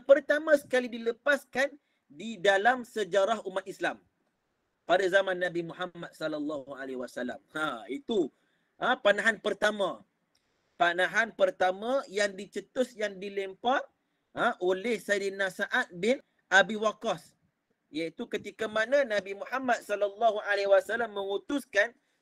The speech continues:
Sayyidina Ubaidah bin Haris bin Muttalib bersama dengan enam puluh ataupun lapan puluh rombongan. Ha, maka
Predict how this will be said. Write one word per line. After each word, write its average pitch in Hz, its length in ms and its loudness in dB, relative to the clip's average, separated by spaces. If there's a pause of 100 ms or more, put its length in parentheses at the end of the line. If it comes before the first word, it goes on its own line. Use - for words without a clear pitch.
(120)
Sayyidina 214 480 -2
Ubaidah 220 560 2
bin 175 240 -2
Haris 226 400 0
bin 180 160 -4
Muttalib 180 640 0
bersama 180 400 -2
dengan 180 320 -4
enam 170 240 -6
puluh 208 240 -2
ataupun 185 480 -2
lapan 175 320 0
puluh 170 160 -4
rombongan. 180 560 2 (720)
Ha, 131 240 -6
maka 226 480 2